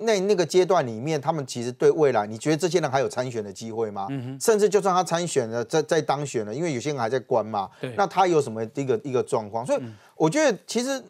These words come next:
Speaker 1: 你说中国大陆去封掉这个所谓股市这两字，
Speaker 2: 嗯哼。
Speaker 1: 我觉得也没什么好意外的嘛。
Speaker 2: 哎。
Speaker 1: 啊，封掉了之后，你查不到，就不知道你有没有赚，<laughs> 有没有赔，都不知道嘛。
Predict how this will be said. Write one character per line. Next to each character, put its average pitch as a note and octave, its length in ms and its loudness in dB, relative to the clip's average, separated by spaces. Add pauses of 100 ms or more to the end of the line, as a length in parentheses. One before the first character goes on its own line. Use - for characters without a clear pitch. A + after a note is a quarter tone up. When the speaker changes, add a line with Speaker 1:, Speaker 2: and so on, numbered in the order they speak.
Speaker 1:
你 D3+ 140 0
说 C4 100 0
中 C4 120 -2
国 A#3 100 2
大 A#3 120 6
陆 A3 100 6
去 A3+ 100 2
封 G3 380 2
掉 G3 260 6
这 D#3+ 120 2
个 D#3 200 6
所 - 160 -2
谓 D#3+ 100 4
股 A2+ 240 -6
市 D#3 200 -4
这 C#3+ 140 4
两 G2+ 180 0
字， D#3 80 -6
Speaker 2:
嗯 C3+ 100 0
哼。 - 20 -6
Speaker 1:
我 A#2 80 -6
觉 F#3 100 2
得 F#3+ 40 8
也 D#3 40 2
没 C#3+ 120 2
什 D3+ 100 -6
么 C#3+ 60 0
好 G#2+ 180 0
意 C3 160 -6
外 B2 220 4
的 G2 100 -10
嘛。 A#2 120 -10
Speaker 2:
哎。 - 180 -10 (380)
Speaker 1:
啊， G3 100 4
封 G3+ 320 2
掉 G3 220 8
了 C#3+ 100 8
之 E3 160 0
后， E3+ 200 4
你 A#2 160 -4
查 - 200 2
不 C3+ 140 -2
到， D3 200 4
就 C#3 120 -4
不 C#3+ 120 -8
知 C#3+ 140 -4
道 D3+ 80 4
你 C3 100 -2
有 A#2+ 80 -2
没 B2 120 -4
有 C3 140 2
赚， B2 360 2
<laughs> - 80 -8
有 A#2 60 -2
没 C#3+ 100 2
有 D#3 80 6
赔， A2 340 0
都 D3+ 80 2
不 C#3 140 -6
知 C#3+ 140 -4
道 C#3 200 4
嘛。 G#2 160 -2